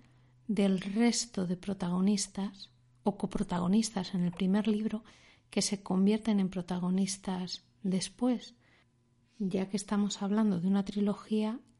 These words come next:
y que se basa en los tres hermanos que regentan el paf.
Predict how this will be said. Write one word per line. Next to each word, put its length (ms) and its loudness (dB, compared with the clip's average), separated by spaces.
y 260 0
que 200 2
se 220 -2
basa 560 -2
en 340 2
los 360 0
tres 280 0
hermanos 600 0
que 140 -8
regentan 640 -2
el 160 -2
paf. 300 -4